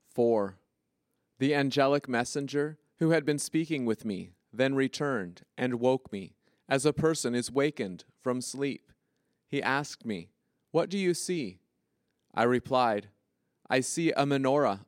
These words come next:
of pure gold, with a receptacle at the top. There are seven lamps at the top, with seven pipes going to the lamps. There are also two olive trees beside it, one on the right of the receptacle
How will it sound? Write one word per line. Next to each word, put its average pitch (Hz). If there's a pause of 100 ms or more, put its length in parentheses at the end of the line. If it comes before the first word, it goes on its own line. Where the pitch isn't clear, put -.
of 135
pure 165
gold, 127 (320)
with 156
a 165
receptacle 156
at 127
the 135
top. 139 (680)
There 139
are 135
seven 147
lamps 135
at 113
the 117
top, 104 (320)
with 151
seven 160
pipes 147
going 139
to 139
the 135
lamps. 135 (520)
There 143
are 139
also 143
two 147
olive 156
trees 90 (100)
beside 131
it, - (520)
one 135 (100)
on 139
the 131
right 135
of 120
the 123
receptacle 107